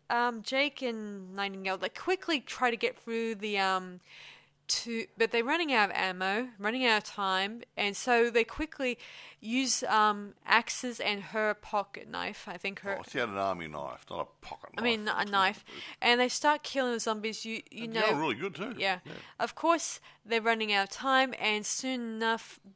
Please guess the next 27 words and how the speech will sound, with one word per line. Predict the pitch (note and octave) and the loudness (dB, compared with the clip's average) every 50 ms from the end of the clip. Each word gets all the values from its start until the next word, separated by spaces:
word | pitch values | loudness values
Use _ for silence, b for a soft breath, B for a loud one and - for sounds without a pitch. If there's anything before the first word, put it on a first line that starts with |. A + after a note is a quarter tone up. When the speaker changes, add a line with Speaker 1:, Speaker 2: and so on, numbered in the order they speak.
| _ _ - | _ _ -8
Speaker 1:
the | - A#3 A3+ A3 | -6 -4 -4 -4
missiles | A3+ B3+ D4 - - - B3+ A#3 A3+ - | -4 -4 -4 -2 2 4 4 4 2 0
arrive, | G#3+ F#3+ F#3+ G3+ G3+ G#3 G#3+ G#3+ - - - | -4 0 4 6 8 8 8 6 2 -2 -4
and | G#3 G#3+ G#3 G#3 G#3 - | -2 -2 -2 -4 -4 -8
quickly | - - C4 B3 - - A#3 G#3 | -10 -10 -10 -10 -8 -8 -6 -6
they | G3+ F#3+ | -6 -6
have | F3+ G#3+ G#3 - | -6 -8 -10 -8
to | - | -6
scatter | - - - - - A3 G#3+ G#3 G#3 | -6 -6 -2 0 2 4 4 4 2
and | F#3+ F#3+ G3 F#3 | 0 -2 -4 -4
get | G3 F#3 | -4 -4
away. | F#3 F3 - - G3+ F#3 E3+ F3 E3 B B B B B B B | -4 -6 -4 0 2 2 2 2 -2 B B B B B B B
Of | - - - - - | -6 -6 -6 -8 -10
course, | - - C4+ C#4 C#4 C4 - - - - - - | -4 2 4 4 4 4 0 -6 -12 -12 -6 -2
uh, | - G3+ G#3 G#3 - - - - _ _ _ _ - | 2 2 2 2 0 -4 -12 -16 _ _ _ _ -4
um, | G3 G3+ G3 G3 G3 - | -2 -2 -2 -2 -4 -2
Jake | - A3+ A3 G#3+ G#3+ - | 0 2 2 2 2 0
gets | - A#3+ - - - - - - | -4 -6 -6 -6 -10 -8 -8 -6
to | - B3 A3+ G#3+ G#3 G#3 G3+ G3 F3+ F3+ F3 | -6 -4 -4 -4 -4 -6 -6 -8 -10 -12 -8
the | - F#3+ F#3 F#3 F#3 F3+ F#3 F#3 F3+ | -4 -4 -4 -4 -4 -8 -12 -10 -6
van | F#3+ F#3 F#3+ G3 G#3 A#3 C4 C4 A#3 | -4 -2 0 0 0 0 0 -2 -4
with | G#3+ - - | -8 -10 -10
the | F#3+ - | -8 -4
blood | - F#3 F#3 F3+ | -2 -2 -2 -2
sample | - - - G3+ G3+ G3 - B3 B3+ - | -4 -6 -6 -6 -4 -4 -2 -2 -2 -2
in | - G3 F#3+ | -4 -6 -10
tow. | - - G3+ G3 G3+ B3+ | -8 -4 -2 0 0 0